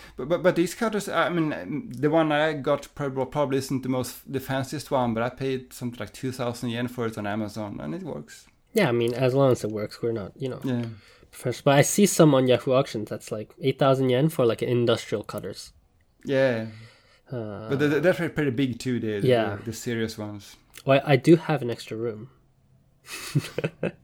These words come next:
Speaker 1: There you go. You can have your own little, little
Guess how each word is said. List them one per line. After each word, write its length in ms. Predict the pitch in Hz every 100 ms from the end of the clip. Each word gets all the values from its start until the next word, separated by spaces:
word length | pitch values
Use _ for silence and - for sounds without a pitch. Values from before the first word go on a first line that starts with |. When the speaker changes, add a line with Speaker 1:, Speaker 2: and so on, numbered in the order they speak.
| - - - - 185 - -
Speaker 1:
There 160 | 120 117
you 60 |
go. 100 | 156
You 100 | 190
can 140 | 147 127
have 140 | 131
your 140 | 131 131
own 80 | 127
little, 280 | 123 120
little 340 | 113 113 110